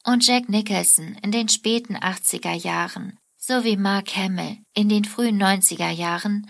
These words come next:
stilbildend. Das Wizard Magazine,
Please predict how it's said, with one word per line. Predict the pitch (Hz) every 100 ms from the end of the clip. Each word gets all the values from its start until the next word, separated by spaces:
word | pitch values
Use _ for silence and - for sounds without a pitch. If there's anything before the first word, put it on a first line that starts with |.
| - -
stilbildend. | - - 226 190 180 175 175 175 170 180 - _ _ _ _ _ _ _ _ _ _ _ _ -
Das | 226 220
Wizard | 226 233 214 180 185
Magazine, | 185 185 185 202 196 208